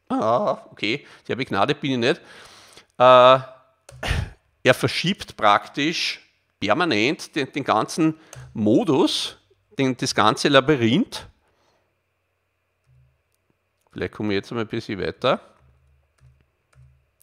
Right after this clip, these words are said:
Also ist von der Komplexität hundertfach komplizierter als das, was ich da letztens programmiert habe. Jetzt muss ich schnell sein. Ja, uh, grad noch. Ah, oh,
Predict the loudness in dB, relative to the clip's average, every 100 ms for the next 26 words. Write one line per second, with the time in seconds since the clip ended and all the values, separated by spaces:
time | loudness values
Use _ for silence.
0 | _ -20 _ _ _ _ _ _ _ _
1 | -6 -4 -2 -2 0 0 2 0 0 -2
2 | -4 -2 -2 -4 -2 -2 0 -2 0 4
3 | 6 4 -2 -6 -4 -4 -6 -4 -2 -2
4 | -2 -6 -6 -6 -8 -6 -4 -2 -4 -8
5 | -8 -10 -4 -2 0 2 2 0 -6 _
6 | _ _ _ _ _ _ _ _ _ -8
7 | -6 -4 -4 -4 -2 0 0 2 2 2
8 | -2 -10 -10 -6 -6 -6 -6 -8 -10 -12
9 | -14 -16 _ -12 -10 -16 -16 -12 -2 2
10 | 2 2 0 0 -2 -6 -4 -2 -2 -4
11 | -6 _ _ _ _ _ -2 -2 -2 -8
12 | -6 -8